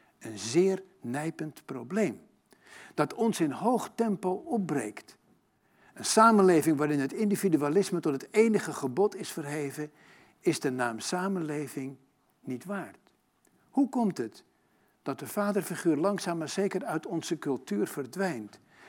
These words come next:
zowel letterlijk als figuurlijk? Eeuwenlang was de vader de steller en handhaver van collectieve normen en waarden, dat gemeenschappen, dat waardesysteem dat gemeenschappen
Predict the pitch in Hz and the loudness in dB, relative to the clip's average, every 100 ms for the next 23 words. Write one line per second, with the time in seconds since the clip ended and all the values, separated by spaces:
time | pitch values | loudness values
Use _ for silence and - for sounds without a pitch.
0 | - - 190 156 151 208 220 208 175 160 | -18 -6 -2 0 2 4 4 2 0 -4
1 | - - 240 240 135 104 - _ _ _ | -6 0 10 12 12 6 -10 _ _ _
2 | _ _ _ - - - 220 220 180 147 | _ _ _ -16 -6 2 4 6 4 4
3 | 151 143 131 131 - - 202 202 160 135 | 0 -4 -8 -10 -8 -4 -2 -2 -4 -8
4 | 120 - - 196 143 127 - _ _ _ | -8 -8 -4 -2 -2 -4 -12 _ _ _
5 | _ 110 107 107 107 - 120 104 - 143 | _ -10 -10 -8 -8 -8 -12 -12 -16 -20
6 | _ _ _ _ _ 98 - 147 95 - | _ _ _ _ _ -12 0 2 2 -2
7 | 170 131 127 165 160 143 - 113 170 170 | -2 0 -2 -2 -2 -6 -10 -6 -4 -4
8 | 107 135 - _ - - - - _ _ | -6 -8 -14 _ -20 -20 -20 -20 _ _
9 | 123 - 120 131 180 170 - 170 - 165 | -10 -4 -4 0 -2 -2 -6 -8 -6 -10
10 | 175 _ _ - 117 - 143 170 151 - | -10 _ _ -16 -14 -6 -2 -2 -4 -8
11 | 143 - 147 135 123 - 120 131 170 - | -8 -2 -2 -2 -6 -8 -8 -6 -8 -8
12 | - 139 - | -10 -12 -12